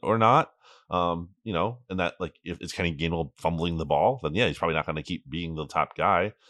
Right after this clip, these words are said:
And does someone in a smaller role start to play well? I think there's a lot to be determined through the course of the season here with these backs,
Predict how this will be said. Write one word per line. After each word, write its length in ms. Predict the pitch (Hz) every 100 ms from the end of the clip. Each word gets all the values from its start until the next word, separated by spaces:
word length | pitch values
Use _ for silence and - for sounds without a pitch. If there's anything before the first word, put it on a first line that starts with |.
| - _ _
And 540 | 90 85 80 78 76 73
does 160 | 90
someone 260 | - 85 80
in 60 | 78
a 40 |
smaller 320 | - 78 80
role 200 | 82 80 87
start 260 | 87 80
to 40 | -
play 220 | 90 92
well? 320 | 113 117 120
I 60 | 95
think 160 | 113 107
there's 160 | 104
a 40 | 90
lot 340 | 87 85 -
to 80 | 101
be 320 | 87 87 85
determined 580 | 82 - 90 92 113 120
through 100 | 90
the 60 | 85
course 320 | - 95 -
of 80 | 85
the 60 |
season 300 | - 87 98 107
here 280 | 113 131 131
with 140 | 95
these 180 | 90 85
backs, 440 | 78 90 120 -